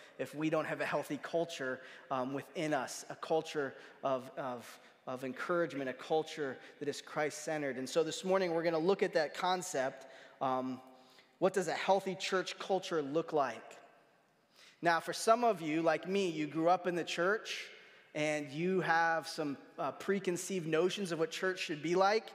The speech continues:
and there's certain things about church you like, and there's certain things about church you really don't like, um, and you're, you're very, you, you have a keen eye to these things.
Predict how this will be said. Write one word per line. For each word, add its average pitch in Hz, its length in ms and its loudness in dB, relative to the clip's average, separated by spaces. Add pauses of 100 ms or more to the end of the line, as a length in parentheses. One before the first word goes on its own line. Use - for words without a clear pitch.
(380)
and 151 180 2
there's 143 180 0
certain 180 280 0
things 180 220 0
about 170 320 2
church 190 380 0
you 156 80 0
like, 196 280 4
and 156 120 -2
there's 139 140 -2
certain 185 260 -2
things 180 160 0
about 175 200 2
church 190 240 -2
you 165 80 -4
really 147 200 0
don't 180 240 2
like, 185 260 4 (580)
um, 131 340 -2
and 156 160 -2
you're, 156 160 0 (220)
you're 151 140 -4
very, 160 560 2
you, 151 240 -2
you 160 60 0
have 147 80 2
a 143 40 -4
keen 208 360 2
eye 185 240 4
to 185 100 2
these 190 240 -4
things. 202 460 -2